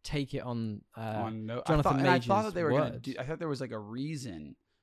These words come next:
Speaker 2: for them doing it that way, but there really wasn't.
Speaker 1: No. It was really odd.
Speaker 2: It was just like,
Speaker 1: I thought
Speaker 2: why
Speaker 1: it was
Speaker 2: not
Speaker 1: gonna be a
Speaker 2: show
Speaker 1: subversion, like it was gonna be someone else, or,
Speaker 2: Yeah.
Speaker 1: you know what I mean?
Speaker 2: Yeah.
Speaker 1: Um, anyway, so I did like the performance. I thought it was great. I did enjoy the strong female characters in this. Zazie Beetz was,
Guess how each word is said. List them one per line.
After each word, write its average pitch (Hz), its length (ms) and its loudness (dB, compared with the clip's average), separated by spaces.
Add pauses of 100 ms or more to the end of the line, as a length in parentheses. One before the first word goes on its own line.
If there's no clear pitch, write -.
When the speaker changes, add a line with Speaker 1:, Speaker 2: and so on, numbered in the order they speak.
(180)
Speaker 2:
for 117 80 -8
them 104 180 -8
doing 95 240 -10
it 90 120 -16
that 82 180 -6
way, 85 160 -6
but 92 160 -10
there 110 100 -8
really 127 220 -2 (280)
wasn't. 120 360 -6
Speaker 1:
No. 180 220 6
It - 500 -12
was 139 120 -4
really 190 220 2
odd. 156 320 2
Speaker 2:
It 117 60 -6
was 113 100 -8
just 117 140 -8
like, 113 100 -4
Speaker 1:
I 160 60 6
thought 196 80 8
Speaker 2:
why 240 60 10
Speaker 1:
it - 20 8
was 175 100 6
Speaker 2:
not 165 40 2
Speaker 1:
gonna 170 100 2
be 170 80 6
a - 20 2
Speaker 2:
show - 60 -2
Speaker 1:
subversion, 156 420 2
like 127 140 -2
it - 20 -2
was 120 100 -4
gonna 135 140 -2
be 120 60 -4
someone 127 260 -4
else, 139 380 -2
or, 104 180 -2
Speaker 2:
Yeah. 87 160 -4
Speaker 1:
you 160 80 -6
know 170 60 -4
what 151 40 -2
I 135 40 -2
mean? 175 260 -2 (180)
Speaker 2:
Yeah. 107 200 -6 (100)
Speaker 1:
Um, 135 640 2 (460)
anyway, 123 480 4
so 139 480 4 (540)
I 156 100 4
did 240 180 2
like 151 160 6
the 127 40 0
performance. 131 300 2
I 147 60 2
thought 143 60 0
it - 20 2
was 120 100 -2
great. 123 400 2
I 135 120 -2
did 165 200 2
enjoy 143 300 4
the 131 100 4
strong 123 320 -2
female 117 320 0
characters 113 340 -2
in 120 60 -2
this. 156 220 -2
Zazie 117 280 -2
Beetz 107 360 -6
was, 98 160 -12